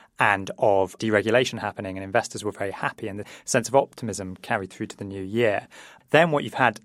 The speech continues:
this year is you've had the emergence of the bad Trump side. You've had the emergence, perhaps, of the first shots being fired in a trade war. You've had the likes of Gary Cohn being kicked out of the White House. And that just has everyone more nervous.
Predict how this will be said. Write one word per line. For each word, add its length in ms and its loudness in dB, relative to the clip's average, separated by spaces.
this 240 0
year 240 0
is 220 -6
you've 80 -8
had 260 -2
the 80 -4
emergence 420 -4
of 120 -10
the 80 0
bad 340 2
Trump 260 -6
side. 320 -6
You've 120 -10
had 260 -6
the 100 -4
emergence, 420 2
perhaps, 600 0
of 180 0
the 80 -16
first 380 -2
shots 280 -6
being 200 -6
fired 280 2
in 60 -8
a 60 -8
trade 340 0
war. 240 -2
You've 120 -4
had 220 0
the 80 -2
likes 260 -2
of 80 -12
Gary 240 0
Cohn 380 -6
being 160 -10
kicked 280 -14
out 160 0
of 60 -20
the 80 -4
White 260 2
House. 440 -6
And 120 2
that 140 4
just 200 -6
has 180 2
everyone 320 0
more 180 -2
nervous. 500 2